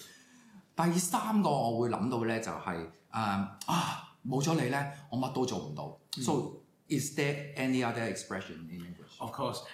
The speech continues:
Speaker 2: It's, uh, like, when we are showing thanks, we want to show how special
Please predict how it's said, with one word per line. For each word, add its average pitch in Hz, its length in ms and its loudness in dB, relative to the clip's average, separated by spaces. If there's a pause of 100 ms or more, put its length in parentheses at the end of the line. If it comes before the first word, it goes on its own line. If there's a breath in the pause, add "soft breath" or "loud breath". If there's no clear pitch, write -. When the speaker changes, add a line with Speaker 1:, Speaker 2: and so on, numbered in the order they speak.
(120)
Speaker 2:
It's, 131 400 0
uh, 120 260 0
like, 117 280 0
when 135 160 0
we 123 80 0
are 110 40 -2
showing 120 320 0
thanks, 127 280 -4
we 123 80 -4
want 214 300 2
to 160 180 2
show 160 320 0
how 151 160 -2
special - 520 -2